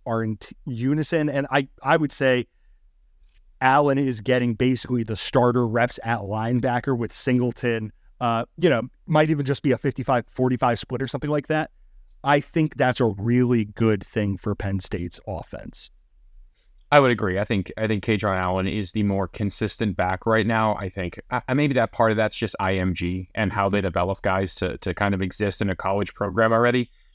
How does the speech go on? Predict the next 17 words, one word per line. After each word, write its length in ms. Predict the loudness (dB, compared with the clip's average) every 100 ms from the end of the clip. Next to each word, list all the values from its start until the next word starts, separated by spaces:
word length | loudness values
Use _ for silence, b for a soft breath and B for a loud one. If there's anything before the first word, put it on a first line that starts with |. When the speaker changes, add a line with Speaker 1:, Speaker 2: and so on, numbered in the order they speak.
| -2
Speaker 2:
Uh, 200 | 2 2
but 100 | 0
he, 320 | -2 0 -2 -2
he 180 | 2
was 160 | 2 2
a 40 |
revelation, 520 | 0 0 0 -2 -6 -12
I 80 |
thought, 260 | -8 -8 -8 -12
especially 380 | -2 0 0 0
coming 240 | 0 2
off 140 | 0 0
of 140 | -4
an 80 | -2
injury 300 | -2 -2 -2
or 180 | -6 -10 _ _ _
whatever 420 | 0 2 2 -2